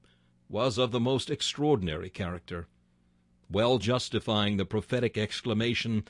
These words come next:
"Behold and see if there be any sorrow like unto my sorrow which was done unto me." He stands before us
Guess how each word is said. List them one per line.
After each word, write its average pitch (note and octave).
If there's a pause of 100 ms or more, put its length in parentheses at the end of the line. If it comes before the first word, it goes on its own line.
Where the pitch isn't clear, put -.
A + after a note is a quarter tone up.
(560)
"Behold D3+
and C#3
see C#3
if B2+
there C#3+
be C#3
any C#3+
sorrow A2+
like B2
unto A#2
my A#2
sorrow G#2+
which -
was F#2+
done G2+
unto F#2+
me." F2+ (1120)
He C3
stands C3+
before B2+
us -